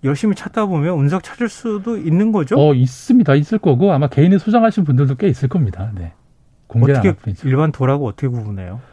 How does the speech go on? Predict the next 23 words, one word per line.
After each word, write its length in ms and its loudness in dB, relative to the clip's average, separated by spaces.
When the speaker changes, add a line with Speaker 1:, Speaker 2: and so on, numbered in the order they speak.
Speaker 1:
보셨으니까 560 2
Speaker 2:
어, 40 -2
Speaker 1:
아실 200 2
거 80 -6
Speaker 2:
일단 160 4
Speaker 1:
아니에요? 180 2
Speaker 2:
그 180 2
가장 320 0
큰 140 -10
특징은 300 -2
뭐냐면 560 0
검은색입니다. 760 2
Speaker 1:
어. 240 -4
Speaker 2:
예, 180 0
탔으니까. 680 0
Speaker 1:
예. 20 -4
예. 160 -6
Speaker 2:
그리고 220 2
이제 80 2
아무래도 400 2
그 100 -2
운석의 420 2
대부분이, 600 0